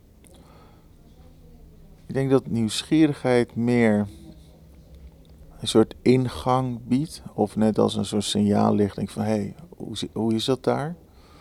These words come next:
Dus, eh, het kan je, eh, je, je kan er naartoe geleid worden door nieuwsgierigheid. Maar totdat het een werk is,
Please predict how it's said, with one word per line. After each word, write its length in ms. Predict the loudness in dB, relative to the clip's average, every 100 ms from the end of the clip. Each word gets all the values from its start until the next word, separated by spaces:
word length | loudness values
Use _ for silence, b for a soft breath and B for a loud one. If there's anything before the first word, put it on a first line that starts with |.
| b b b b b -20 -20
Dus, 200 | -12 -6
eh, 160 | -2 -2 -2
het 200 | -6 -6
kan 260 | -4 0
je, 360 | 0 0 -2 -4 -6
eh, 120 | -10 -8
je, 120 | -8
je 120 | -8 -4
kan 220 | -2 0
er 100 | 0
naartoe 460 | -4 -4 -4 -4 -6
geleid 540 | -6 -2 0 0 -2
worden 420 | -2 -2 -2 -10 -14 -20 -20 -20 -20 -20 -12
door 240 | -6 -4
nieuwsgierigheid. 920 | -2 -4 -4 -4 -4 -4 -6 -8 -10 -14 b b b b b b b b b b -10
Maar 400 | -2 2 2 0 -4 -14 -20 -20 -20 -20 -20 -20 -20 -20 -20 -16 0
totdat 320 | 4 4 2
het 140 | 0
een 220 | -2 0
werk 420 | 4 4 4 0 2
is, 480 | 2 2 -4 -10